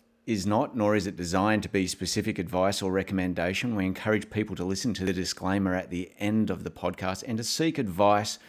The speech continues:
before making any investments. Please keep your feedback coming. I really enjoy that. You can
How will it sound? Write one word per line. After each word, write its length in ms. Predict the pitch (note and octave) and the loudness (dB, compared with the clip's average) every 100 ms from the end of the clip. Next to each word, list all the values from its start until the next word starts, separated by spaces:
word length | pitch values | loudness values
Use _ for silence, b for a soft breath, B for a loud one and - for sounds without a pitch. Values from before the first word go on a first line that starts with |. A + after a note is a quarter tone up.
| b b b | b b b
before 380 | A2 - G2 G2 | -4 0 2 4
making 460 | F#2 F#2 E2 F#2 F2+ | 4 0 -2 -2 0
any 240 | E2+ E2+ | -2 -2
investments. 720 | E2+ E2 E2+ - F2+ F2+ - - _ _ _ _ | -4 -6 -8 -8 -10 -10 -16 -18 _ _ _ _
Please 280 | - A2+ G#2+ | 2 2 2
keep 220 | - G#2+ | -2 -4
your 100 | E2+ | -4
feedback 520 | - G2 F#2+ F#2+ - | 0 0 2 0 0
coming. 480 | - G2+ A#2 D#3+ - b b b | -4 0 2 0 -6 b b b
I 60 | - | -4
really 420 | F2+ A2 A2+ G2+ | 2 4 6 6
enjoy 380 | F#2+ G2 G2 G2 | 4 4 6 6
that. 280 | A2+ D3+ - | 4 -2 -4
You 140 | F#2+ | -4
can 240 | F#2 F#2+ | -2 -4